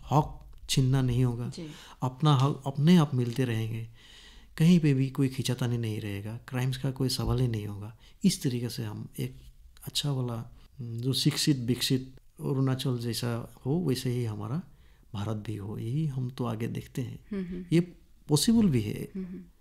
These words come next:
Speaker 2: कैसे अचीव करें, सर?
Speaker 1: एक तो ये है, अगर हम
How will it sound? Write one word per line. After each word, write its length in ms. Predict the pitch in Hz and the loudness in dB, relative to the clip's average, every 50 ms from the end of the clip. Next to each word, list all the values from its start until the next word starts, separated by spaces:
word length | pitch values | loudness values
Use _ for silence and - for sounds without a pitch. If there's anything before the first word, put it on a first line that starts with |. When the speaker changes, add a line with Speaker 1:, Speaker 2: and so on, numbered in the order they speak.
| _ - - - | _ -20 -6 -4
Speaker 2:
कैसे 280 | 247 247 - 285 262 | -4 -2 0 0 0
अचीव 380 | 208 185 - - 190 180 - - | 0 -2 -4 -6 -6 -4 -4 -4
करें, 220 | - 160 147 147 147 | -4 -4 -6 -6 -6
सर? 240 | - - - - - - - - - _ - | -8 -10 -12 -12 -12 -14 -16 -16 -18 _ 0
Speaker 1:
एक 200 | 196 185 190 - | 0 0 0 2
तो 120 | - 220 202 | 6 8 8
ये 200 | 175 170 165 151 | 10 10 8 8
है, 460 | 127 113 123 117 120 127 151 180 180 - - - - - | 6 4 2 0 0 -2 -2 -4 -6 -8 -16 -20 -14 -6
अगर 260 | - 143 151 180 196 190 | -2 0 4 8 8 8
हम 580 | 147 117 127 123 120 123 127 143 165 180 214 | 8 6 4 2 2 2 0 0 -2 -4 -8